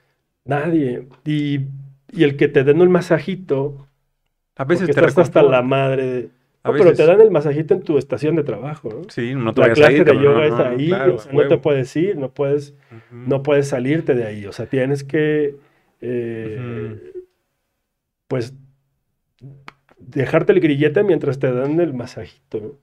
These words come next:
Speaker 1: Eso no resuelve el problema. O sea,
Speaker 2: No, es
Speaker 1: finalmente
Speaker 2: más profundo.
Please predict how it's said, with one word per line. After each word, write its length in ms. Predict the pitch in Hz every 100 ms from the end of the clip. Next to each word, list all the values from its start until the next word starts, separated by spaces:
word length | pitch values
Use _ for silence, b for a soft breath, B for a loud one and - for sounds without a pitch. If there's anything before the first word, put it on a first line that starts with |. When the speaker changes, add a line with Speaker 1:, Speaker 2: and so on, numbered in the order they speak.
| - b b
Speaker 1:
Eso 200 | 190 -
no 80 | 190
resuelve 300 | 160 147 143
el 40 | 131
problema. 380 | 110 107 -
O 40 | -
sea, 120 | 120
Speaker 2:
No, 60 | 120
es 40 |
Speaker 1:
finalmente 260 | 131 139 143
Speaker 2:
más 100 | 120
profundo. 480 | 110 110 117 110